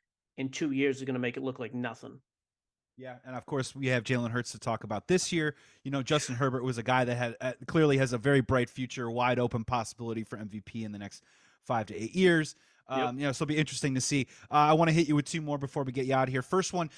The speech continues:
Speaker 2: you talked a little bit about, you know, uh, you know, the general, the broad general,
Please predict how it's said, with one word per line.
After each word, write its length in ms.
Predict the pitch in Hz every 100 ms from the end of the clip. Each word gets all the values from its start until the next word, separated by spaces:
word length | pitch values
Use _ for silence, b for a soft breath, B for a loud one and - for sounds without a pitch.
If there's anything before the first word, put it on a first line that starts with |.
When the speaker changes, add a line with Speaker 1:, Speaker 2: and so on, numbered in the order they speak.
| B
Speaker 2:
you 80 | 175
talked 280 | 226 233 240
a 40 |
little 220 | 233 226
bit 120 | 185 190
about, 380 | 170 185 180 -
you 100 | 185
know, 220 | 165 156 b b b -
uh, 240 | 160 160 165
you 80 |
know, 80 | 180
the 120 | 165
general, 560 | 151 185 190 185 175 165
the 100 | 147 131
broad 320 | 190 233 196
general, 340 | 196 180 165